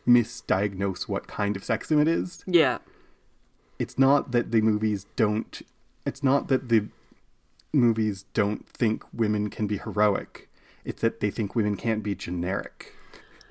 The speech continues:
Speaker 2: It also is rooted in, uh, the super competence of women.
Speaker 1: Yep.
Speaker 2: Women,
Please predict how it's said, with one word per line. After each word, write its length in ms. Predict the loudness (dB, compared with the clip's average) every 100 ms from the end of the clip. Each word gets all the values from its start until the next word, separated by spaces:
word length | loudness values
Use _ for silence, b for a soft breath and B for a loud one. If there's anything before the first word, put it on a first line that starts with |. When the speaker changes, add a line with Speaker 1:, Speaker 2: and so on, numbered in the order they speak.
| b 4
Speaker 2:
It 180 | 6
also 440 | 8 8 6 4 4
is 200 | 4 0
rooted 300 | 0 0 -2 0
in, 540 | 2 2 2 -2 -4 -14 _ _ _ _ _ _ -10
uh, 360 | -8 -6 -8 -4
the 100 | 0
super 280 | 0 0 -2
competence 580 | 4 4 4 2 -2 -4
of 140 | -6
women. 400 | -4 -4 -6 -8 -10 0
Speaker 1:
Yep. 260 | 2 2 B B 6
Speaker 2:
Women, 680 | 8 10 8 6 4 2